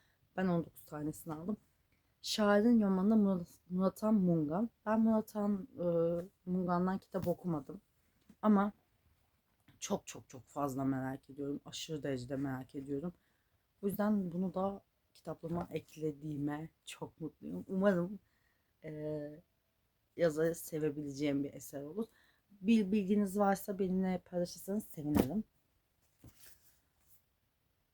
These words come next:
Üç Gömlek Hikayesi diye bir kitabımız var.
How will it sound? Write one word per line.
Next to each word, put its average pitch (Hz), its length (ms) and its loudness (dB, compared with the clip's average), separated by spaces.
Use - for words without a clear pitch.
Üç 254 220 0
Gömlek 196 400 6
Hikayesi 151 880 -4
diye 135 160 -2
bir - 60 -20
kitabımız 196 600 0
var. 214 460 4